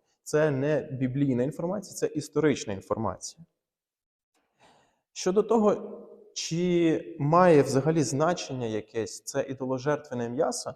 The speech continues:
тут ми не можемо сказати точно, чи Павло, е, каже, що його їсти зовсім не можна,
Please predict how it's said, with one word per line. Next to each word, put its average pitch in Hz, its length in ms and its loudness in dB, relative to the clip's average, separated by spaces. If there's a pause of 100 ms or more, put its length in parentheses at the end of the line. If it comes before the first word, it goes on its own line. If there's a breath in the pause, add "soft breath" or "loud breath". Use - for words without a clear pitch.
(340 soft breath)
тут 185 200 4
ми 160 140 4
не 160 100 2
можемо 156 380 2
сказати 156 520 2
точно, 156 420 2
чи - 180 -10
Павло, 139 540 4 (340 loud breath)
е, 131 140 4
каже, 127 360 4
що 113 520 0
його 120 240 2
їсти 123 320 -4
зовсім 156 560 4
не 185 80 -2
можна, 208 400 -4